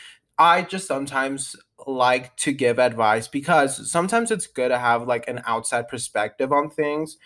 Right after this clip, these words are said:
Like, for me, I love asking my friends for advice on, like, certain things that I'm going through because I, okay, I don't know about you, but I surround myself with, like, people who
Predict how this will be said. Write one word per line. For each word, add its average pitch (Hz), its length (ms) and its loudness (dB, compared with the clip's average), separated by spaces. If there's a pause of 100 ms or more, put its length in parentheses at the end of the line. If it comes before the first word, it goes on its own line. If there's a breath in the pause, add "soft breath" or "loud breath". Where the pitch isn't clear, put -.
(240 loud breath)
Like, 165 100 6
for 196 100 2
me, 180 360 2
I 170 80 6
love 156 320 4
asking 151 340 2
my 135 140 -2 (100)
friends 123 380 -2
for 139 280 2
advice 139 520 2
on, 131 200 2
like, 127 160 -2
certain 127 320 -4
things 120 340 -4
that 123 100 2
I'm 120 180 0
going 113 380 -2
through 160 300 4 (280 loud breath)
because 165 420 0 (400)
I, 175 300 2 (140)
okay, 127 380 0
I 180 60 4
don't 262 80 4
know 302 40 4
about 170 200 4
you, 127 160 2
but 123 160 4
I 220 120 6
surround 214 300 2
myself 175 320 -2
with, 156 100 -6
like, 131 160 -4
people 147 220 -4
who 139 220 -2